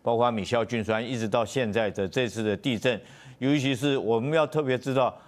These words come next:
不管食安或者是地震，这些是不分蓝绿的，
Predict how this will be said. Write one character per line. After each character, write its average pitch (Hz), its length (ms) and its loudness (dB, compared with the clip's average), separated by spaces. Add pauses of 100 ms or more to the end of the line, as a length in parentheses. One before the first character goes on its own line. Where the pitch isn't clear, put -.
不 202 140 -2
管 143 180 4
食 107 240 -4
安 131 220 2
或 147 180 0
者 120 100 2
是 110 160 -4
地 127 240 0
震， 120 240 0 (320)
这 170 140 2
些 151 180 2
是 139 140 -2
不 156 180 -4
分 147 380 -2 (160)
蓝 113 320 0
绿 143 220 2
的， 80 160 -6